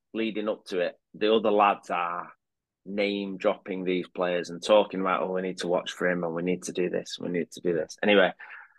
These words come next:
I've, it's, it, it completely going over my head. I've got, I ain't got a clue. I'm more like shit, like, you know, shitting myself that, "Oh no, oh no, I'm gonna play a game, I'm gonna," uh,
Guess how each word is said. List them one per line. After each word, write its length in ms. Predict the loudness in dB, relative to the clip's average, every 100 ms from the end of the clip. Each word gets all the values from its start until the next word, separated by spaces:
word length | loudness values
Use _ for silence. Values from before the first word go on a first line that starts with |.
| _ _ -2 4
I've, 260 | 4 4 0 2
it's, 260 | 2 0 -6
it, 140 | -6 -6 _ _
it 140 | -6 -6 _ -2
completely 640 | 0 2 8 8 10 6
going 240 | 8 8 8
over 180 | 4 2
my 180 | 2 2
head. 120 | 0
I've 100 | 0
got, 180 | 0 4
I 180 | 2 2
ain't 100 | 2
got 140 | 0
a 40 | -2
clue. 340 | -2 -2 -2 -4
I'm 120 | 0
more 340 | 4 8 8 6
like 300 | 2 -2 -6
shit, 260 | -10 -10 -12 _
like, 140 | -12 -8
you 60 |
know, 140 | -8 -8
shitting 440 | -8 -8 -8 -8
myself 360 | -6 -4 -4 -4 -4
that, 120 | -4
"Oh 300 | -2 -2 -4
no, 220 | -6 -4 2
oh 160 | 2 2
no, 200 | -2 0
I'm 80 |
gonna 180 | 2 2
play 200 | 2 0
a 40 | 2
game, 220 | 0 0
I'm 100 | 2
gonna," 180 | 4 4
uh, 300 | 0 -4